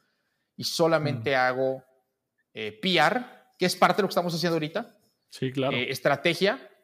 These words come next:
Speaker 1: ¿verdad? Y por estrategia me refiero literalmente a ponerme a pensar, ah, lástima, no tengo aquí el libro, pero ahorita estoy leyendo un libro muy padre que me está ayudando mucho a pensar con preguntas muy específicas sobre la empresa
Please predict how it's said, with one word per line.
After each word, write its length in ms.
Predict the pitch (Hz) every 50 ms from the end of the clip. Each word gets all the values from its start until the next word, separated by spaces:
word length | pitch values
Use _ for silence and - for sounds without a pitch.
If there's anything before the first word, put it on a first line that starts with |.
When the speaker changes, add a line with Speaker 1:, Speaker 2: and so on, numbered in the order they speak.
| _ -
Speaker 1:
¿verdad? 220 | 117 113 120 135
Y 160 | 147 147 139
por 160 | - - 139 123
estrategia 460 | 117 - 131 120 - 147 143 - 180
me 80 | 175
refiero 260 | 143 117 - 131 139 156
literalmente 800 | 156 143 139 - 123 123 131 139 143 143 139 135 - 156 139
a 120 | 127 117 -
ponerme 480 | - 117 117 127 135 139 147 151 151
a 140 | 143 131 -
pensar, 560 | - 110 107 - - 123 120 127 135 147 156 - _ _ _ _ _ _ _ _ _ _ _ -
ah, 200 | - 139 143 135
lástima, 440 | 131 131 131 131 - - 143 127 123
no 140 | 127 123 -
tengo 180 | 139 139 139
aquí 160 | 131 - -
el 80 | 135 131
libro, 260 | 131 123 117 117 113
pero 120 | 117 117 123
ahorita 160 | 131 131 -
estoy 140 | - 165 156
leyendo 200 | 156 151 151 151
un 80 | 147
libro 180 | 147 147 147 156
muy 140 | 147 147 147
padre 280 | - - 139 143 147 -
que 60 | 127
me 60 | 117
está 140 | - - 135
ayudando 320 | 131 135 143 139 143 143
mucho 280 | 139 135 131 131 - 170
a 60 | -
pensar 360 | - 113 101 - 117 117 117
con 140 | - 127 113
preguntas 440 | - 113 110 117 117 113 127 120 123
muy 160 | 127 127 127
específicas 640 | 123 - _ 117 - - 117 101 - - - 131 120
sobre 220 | - 123 110 107 104
la 100 | 104 101
empresa 520 | 98 98 - 120 120 117 - 135 165 -